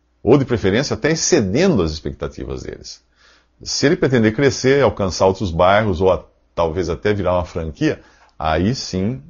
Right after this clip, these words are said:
não vai escapar de ter um pé na, na, no virtual, no mundo virtual. O que ainda vale para empresas de todos os tipos e tamanhos é continuar observando o comportamento do cliente. Vale também entender que nós não continuamos, ah, na era simplesmente da, das,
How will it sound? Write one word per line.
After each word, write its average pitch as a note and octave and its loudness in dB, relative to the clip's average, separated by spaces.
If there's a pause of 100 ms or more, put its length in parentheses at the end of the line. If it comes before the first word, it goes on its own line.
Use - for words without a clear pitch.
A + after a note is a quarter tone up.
não C3 -4
vai F2+ 0
escapar F2+ -4
de A2 -6
ter - -10
um D#3 -6
pé E2 -2
na, A1+ -8
na, A#1+ -14
no F2 -10
virtual, D#2 -2
no D2+ -10
mundo E2+ -6
virtual. D#2 -4 (420)
O - -4
que - 0
ainda G#3+ 4
vale G2 6
para G#2+ 0
empresas G2+ 2
de E2+ -6
todos F#2+ 0
os E2 -6
tipos A#2 0
e F2+ -8
tamanhos A2 0
é C#3 0
continuar C3 0
observando A2 0
o C3+ -4
comportamento A#2+ -2
do A#2+ -2
cliente. C#2 -6
Vale G2+ 2
também F#2 -2
entender G2+ -2 (380)
que G2+ -4
nós G#2 4
não A2+ -2
continuamos, A#2+ -4 (480)
ah, D#2+ 0
na G2+ -2
era A2+ 4
simplesmente G2+ -4
da, G2+ 2
das, - -4